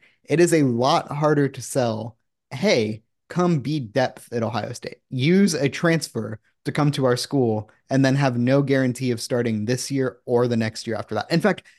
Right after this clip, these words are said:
not only do, are we not gonna guarantee that you're gonna start, we're pretty much gonna guarantee that you're not gonna start this year, but you could start in, in, in, you know, the coming seasons. And that happens sometimes. Um, I, Ohio State got Lorenzo Styles to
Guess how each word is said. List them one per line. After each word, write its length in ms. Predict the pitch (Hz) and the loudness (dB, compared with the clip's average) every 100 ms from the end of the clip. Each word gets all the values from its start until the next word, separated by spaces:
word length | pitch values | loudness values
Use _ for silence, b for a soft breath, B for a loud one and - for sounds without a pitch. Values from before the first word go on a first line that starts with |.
| b | b
not 160 | 151 175 | 2 4
only 180 | 190 185 | 6 4
do, 120 | 156 | 4
are 60 | 147 | 4
we 100 | 139 | 4
not 180 | 131 | 2
gonna 140 | 139 123 | 0 -2
guarantee 480 | 110 135 120 135 135 | 0 0 0 -2 -4
that 100 | 113 | -4
you're 100 | 107 | -6
gonna 140 | 110 | -6
start, 300 | - 123 110 | -2 -2 -2
we're 60 | 127 | -2
pretty 220 | 247 247 | 0 2
much 220 | 156 - | 2 0
gonna 140 | 139 | -2
guarantee 380 | 117 131 120 135 | 0 -2 -2 -4
that 120 | 120 | -6
you're 120 | 110 107 | -6 -4
not 280 | 113 117 - | -2 -2 -4
gonna 140 | 110 | -6
start 360 | - 110 - - | -4 -4 -4 -4
this 200 | 110 - | -6 -2
year, 300 | 107 101 _ _ _ - | -4 -4 _ _ _ -8
but 340 | 123 113 - _ _ _ _ - | 0 0 -2 _ _ _ _ -4
you 120 | 135 | -4
could 280 | 135 143 - | 0 -2 0
start 260 | - 110 107 | -2 -2 -4
in, 180 | 101 - | -10 -2
in, 220 | 110 - | -2 -2
in, 200 | 120 110 - _ - | -6 -6 -6 _ -6
you 100 | 120 | -4
know, 160 | 98 110 | -4 -6
the 80 | - | -4
coming 260 | 131 127 107 | -2 0 -2
seasons. 420 | - 101 - - | -2 -4 -6 -4
And 140 | 139 B B B | -4 B B B
that 180 | 180 247 | 0 2
happens 360 | 254 285 269 - | 2 2 0 2
sometimes. 640 | 104 - - 120 120 - _ _ _ - | -4 -2 -6 -6 -8 -10 _ _ _ -4
Um, 400 | 135 117 107 110 127 | 0 2 0 -2 -4
I, 120 | 131 - | -4 -2
Ohio 280 | 143 151 165 | 0 2 2
State 320 | 165 151 - | 2 -2 0
got 200 | 135 113 | -2 0
Lorenzo 380 | 127 139 143 120 | 0 2 2 0
Styles 560 | - 123 120 104 110 - | -2 -2 -2 -4 -10 -10
to 140 | 107 | -10